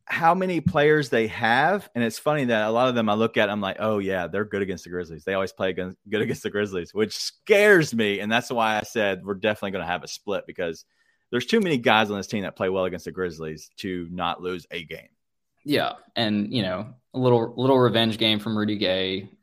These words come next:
Speaker 2: It, it could happen.
Speaker 1: <laughs>
Speaker 2: I'm not predicting it, but again, I wouldn't be, it wouldn't be out of left field for me. It could happen.
Speaker 1: I don't know
Speaker 2: Um,
Speaker 1: what Rudy Gay would have revenge on this team. He, he would know nobody.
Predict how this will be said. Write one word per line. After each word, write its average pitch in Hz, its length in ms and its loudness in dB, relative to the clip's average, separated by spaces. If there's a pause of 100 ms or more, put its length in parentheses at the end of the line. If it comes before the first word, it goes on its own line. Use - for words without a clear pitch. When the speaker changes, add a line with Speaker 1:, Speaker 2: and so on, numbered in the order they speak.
(400)
Speaker 2:
It, 104 240 -2
it 120 140 4
could 113 100 0
happen. 101 500 -4
Speaker 1:
<laughs> - 40 -8
Speaker 2:
I'm 113 100 0
not 107 260 2
predicting 127 460 0
it, 117 260 -2
but 87 380 -6
again, 92 320 -8
I 98 120 -4
wouldn't 110 220 0
be, 101 320 -4 (580)
it 127 80 2
wouldn't 139 400 2
be 117 320 4
out 104 140 2
of 104 100 -2
left 95 200 -2
field 87 240 -10
for - 160 -14
me. 82 140 -12
It 90 80 -10
could - 80 -12
happen. - 400 -12 (640)
Speaker 1:
I 156 60 0
don't 285 120 0
know 254 120 4
Speaker 2:
Um, 202 60 8
Speaker 1:
what 190 160 8
Rudy 127 280 4
Gay 113 240 4
would 107 100 2
have 107 160 0
revenge 101 560 -2
on 95 100 -6
this 104 220 -4
team. 95 420 -4
He, 120 140 0
he 120 140 -4
would 131 180 4
know 143 220 4
nobody. 101 760 0